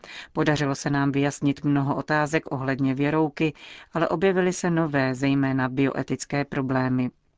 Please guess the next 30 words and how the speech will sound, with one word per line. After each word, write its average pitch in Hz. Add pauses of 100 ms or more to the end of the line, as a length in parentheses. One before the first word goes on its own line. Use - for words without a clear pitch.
(240)
Kardinál 156
Koch 170
také 151
uvedl, 143
že 143
letos 143
vydaný 147
německý 139
dokument 143
o 151
možnosti 143
podávat 143
svaté 139
přijímání 147
nekatolickým 135
partnerům 147
ve 131
smíšených 139
manželstvích 147 (440)
z 156
rozhodnutí 165
papeže 143
Františka 151
nelze 139
považovat 139
za 135
oficiální 139
dokument 151
německého 139
episkopátu. 139